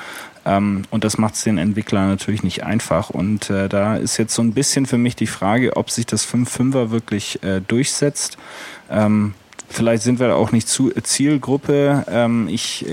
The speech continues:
höre aber von vielen Leuten, dass sie sagen, Mensch, also das vier Punkt sieben maximal, eigentlich überlege ich mir, ob ich nicht doch nochmal ein fünf S hole,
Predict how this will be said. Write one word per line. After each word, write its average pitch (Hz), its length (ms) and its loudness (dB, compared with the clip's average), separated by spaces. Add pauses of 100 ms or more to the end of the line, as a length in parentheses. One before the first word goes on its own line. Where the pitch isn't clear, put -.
(100)
höre 127 160 4
aber 113 220 2
von - 160 -4
vielen 120 320 2
Leuten, 113 260 2
dass 110 180 -2
sie 110 80 -4
sagen, 107 380 2
Mensch, 107 220 -2
also 107 240 -2
das 101 160 -4
vier 113 160 -2
Punkt 110 240 -2
sieben 113 360 0
maximal, 104 640 0
eigentlich 107 440 -2
überlege 104 360 -2
ich 107 60 -2
mir, 107 160 0
ob 98 100 -4
ich 98 80 -4
nicht - 220 -6
doch 113 160 -2
nochmal 104 300 2
ein 101 40 0
fünf 104 240 -2
S - 300 -4
hole, 107 220 2